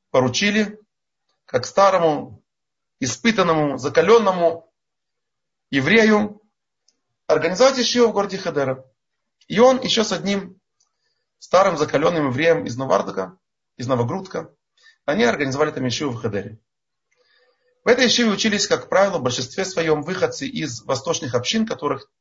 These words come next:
в те времена, в сороковые, в пятидесятые годы, в огромных количествах привозили в Израиль и, к сожалению, воспитывали в нерелигиозном духе.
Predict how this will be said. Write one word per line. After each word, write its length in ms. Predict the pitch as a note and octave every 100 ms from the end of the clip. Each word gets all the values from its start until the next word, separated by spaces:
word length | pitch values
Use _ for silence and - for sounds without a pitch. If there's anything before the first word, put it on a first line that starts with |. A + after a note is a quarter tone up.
| _ _
в 60 | -
те 120 | F3
времена, 540 | D#3 C#3 B2 A2+ A2+ - - _ _ _ _ _ _ _ _ _
в 60 |
сороковые, 520 | - A#2 C3+ C3+ D#3+ B2+
в 100 | -
пятидесятые 440 | A2 D3+ C#3 B2+
годы, 380 | A#2+ A2+ G#2 - - -
в 80 | A#2
огромных 300 | C3 D#3 B2
количествах 420 | C3 C3 A#2+ -
привозили 580 | A#2 G#2+ G2+ A2 A#2 C#3+
в 80 | D#3+
Израиль 400 | F#3 A#3+ B3 -
и, 120 | A3
к 60 | A3
сожалению, 540 | - B2+ C3+ E3 E3+
воспитывали 480 | B2 A#2 D3 - C3+
в 80 | A2+
нерелигиозном 720 | C#3+ B2+ A#2 A#2+ A#2 A#2 A2+ _ _ _ _ _ _ _ _
духе. 380 | A2 C#3 -